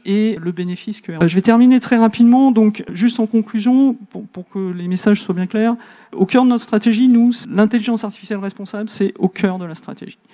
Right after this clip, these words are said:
C'est-à-dire que c'est, il n'est pas question qu'on se retrouve en première page <laughs> des journaux pour dire Airbus a utilisé l'intelligence artificielle à des fins non éthiques, euh, non, euh,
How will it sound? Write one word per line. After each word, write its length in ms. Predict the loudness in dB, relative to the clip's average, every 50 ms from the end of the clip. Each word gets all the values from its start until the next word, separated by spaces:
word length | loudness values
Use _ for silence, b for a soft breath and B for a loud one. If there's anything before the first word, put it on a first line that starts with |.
| b b b b b b
C'est-à-dire 360 | b _ -14 -12 -12 -12 -12 _
que 580 | _ -14 -12 -12 -10 -10 -10 -12 -12 -14 -14 -16
c'est, 180 | -16 -18 -16
il 120 | -14 -12 -12
n'est 80 | -8
pas 180 | -4 -2 -2 0
question 360 | 0 0 -2 0 0 -2 -2
qu'on 160 | -2 -4 -8
se 120 | -12 -8 -6
retrouve 600 | -6 -6 -6 -6 -6 -4 -2 -2 -4 -6 -10 -14 -16 -14
en 140 | -14 -12 -14
première 420 | -10 -6 -4 -4 -2 -4 -6 -6 -6
page 400 | -6 -4 -2 -2 -2 -2 -4 -2 0 0
<laughs> 100 | 0 0
des 200 | 0 0 2 2
journaux 520 | 2 2 0 0 2 2 4 4 4 2 0 B B B B B B B
pour 200 | -14 -10 -10 -8
dire 480 | -8 -6 -4 0 0 2 2 0 -2 -6 -8
Airbus 460 | -8 -8 -8 -6 -6 -6 -6 -6 -6 -6 -8
a 80 | -10 -8
utilisé 680 | -8 -8 -10 -12 -12 -10 -10 -10 -10 -6 -6 -4 -4
l'intelligence 500 | -4 -6 -8 -12 -14 -14 -12 -12 -12 -12
artificielle 680 | -12 -14 -16 -18 -20 -20 -20 -16 -12 -10 -8 -8 -8 -8
à 80 | -8 -10
des 120 | -10 -14
fins 360 | -16 -14 -14 -12 -12 -12 -12 -12 -12
non 240 | -10 -8 -8 -8 -10
éthiques, 600 | -10 -14 -16 -18 -18 -16 -16 -16 -18 -18 -18 -16
euh, 200 | -14 -14 -12 -12
non, 520 | -12 -10 -6 -4 -2 -2 -2 -4 -6 -6 -6
euh, 160 | -8 -8